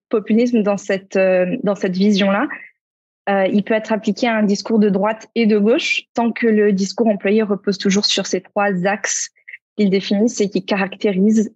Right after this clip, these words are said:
euh, le populisme. Donc, les trois axes qui sont sur le slide. Donc, le peuple, euh, c'est une caractérisation du peuple que le leader populiste soutient. Euh, une élite contre laquelle le leader populiste se définit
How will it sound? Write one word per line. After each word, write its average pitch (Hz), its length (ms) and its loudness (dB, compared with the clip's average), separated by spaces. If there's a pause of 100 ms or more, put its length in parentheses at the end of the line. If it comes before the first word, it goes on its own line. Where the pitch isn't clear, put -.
euh, 185 160 2
le 190 200 0
populisme. 196 540 0 (600)
Donc, 202 180 -2
les 202 80 0
trois 196 240 -4
axes - 160 -10
qui 190 100 -2
sont 190 240 0
sur 185 220 -2
le 180 80 2
slide. 202 300 0
Donc, 180 200 -2
le 185 160 0
peuple, 285 460 -4 (180)
euh, 190 140 0
c'est 196 140 -4
une 190 40 -2
caractérisation 196 680 0
du 190 120 2
peuple 220 420 -6
que - 120 -4
le 190 120 2
leader 190 340 0
populiste 190 500 -2
soutient. 202 480 -4 (640)
Euh, 196 260 2
une 226 160 4
élite 233 560 0
contre 220 360 -2
laquelle 202 800 0 (120)
le 190 340 2
leader 190 340 2
populiste 190 560 -2
se 190 100 0
définit 190 720 0